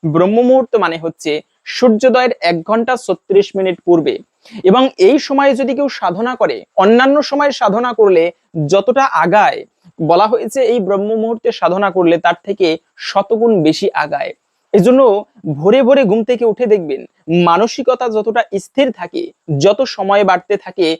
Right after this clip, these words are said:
অত মনটা চঞ্চল হতে থাকে, মানসিকতা স্থির থাকে না। এজন্য ওই ব্রহ্ম মুহূর্ত সময় আপনি বই পড়া বলুন, যে কোনো ধরনের সাধনা করা বলুন,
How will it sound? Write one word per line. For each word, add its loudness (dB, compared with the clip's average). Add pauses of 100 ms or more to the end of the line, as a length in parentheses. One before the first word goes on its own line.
(220)
অত 0
মনটা 2
চঞ্চল 0
হতে 0
থাকে, -8
মানসিকতা -2 (140)
স্থির -6
থাকে -6
না। -8 (500)
এজন্য 4 (440)
ওই 4
ব্রহ্ম 0
মুহূর্ত 0
সময় -4
আপনি -4
বই 2
পড়া 2
বলুন, 2 (300)
যে 0
কোনো 0
ধরনের 2
সাধনা -2
করা 2
বলুন, 0